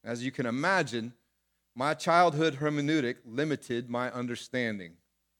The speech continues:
It left the little chicken on the bone, so to speak. I didn't actually understand the passage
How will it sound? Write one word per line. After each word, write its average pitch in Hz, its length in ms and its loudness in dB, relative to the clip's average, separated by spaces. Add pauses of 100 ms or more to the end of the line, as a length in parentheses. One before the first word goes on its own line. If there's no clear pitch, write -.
(560)
It 113 100 -4
left 147 320 0
the 135 80 -6
little 135 220 -2
chicken 156 340 -2
on 123 140 0
the 110 40 -2
bone, 117 400 0
so 104 200 -8
to 90 60 -14
speak. - 380 -8 (720)
I 110 60 -4
didn't 143 200 4
actually 139 460 0
understand 143 720 2
the 123 60 2
passage 127 680 -2